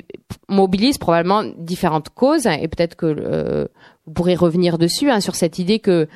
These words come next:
on n'a pas forcément là, euh, l'idée première qu'on pourrait avoir, c'est une, une intolérance et donc on ne veut pas des dieux égyptiens. C'est so-, sans doute plus compliqué que ça. Mais en tout cas, ça réussit et, et, et le culte de, de Sarapis,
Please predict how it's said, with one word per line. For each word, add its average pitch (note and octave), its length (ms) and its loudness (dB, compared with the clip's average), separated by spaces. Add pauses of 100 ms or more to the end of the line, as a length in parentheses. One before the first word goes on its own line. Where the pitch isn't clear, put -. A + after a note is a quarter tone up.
(280)
on E3 80 -2
n'a E3 120 2
pas G3 100 4
forcément F3+ 480 2
là, F#3+ 340 4 (160)
euh, C3 460 0 (640)
l'idée D#3 340 -2
première D#3 380 -4
qu'on C#3+ 100 -8
pourrait C3+ 200 -4
avoir, D3+ 180 -4
c'est - 140 -8
une, C3+ 220 -6
une D3 80 -4
intolérance D#3 520 0
et D#3+ 40 -2
donc D3 120 -2
on D#3 80 -2
ne D#3 40 -4
veut E3 120 0
pas F3 260 0
des D3 140 -6
dieux D3 160 0
égyptiens. D3 500 -2 (240)
C'est F3+ 140 2
so-, F3+ 220 -2 (100)
sans F3 160 -2
doute F3+ 240 -2
plus D4+ 160 0
compliqué F3 420 -2
que - 100 -16
ça. C#4 180 -4 (600)
Mais G#3 120 4
en G3+ 120 2
tout - 100 -4
cas, C#4+ 160 4 (140)
ça B3 160 2
réussit G#3 440 0
et, G#3 140 2
et, F#3 520 0
et E3+ 40 0
le D#3+ 160 -2
culte G#3+ 380 -4
de, C3+ 400 0
de G2 520 -2
Sarapis, E3+ 500 -2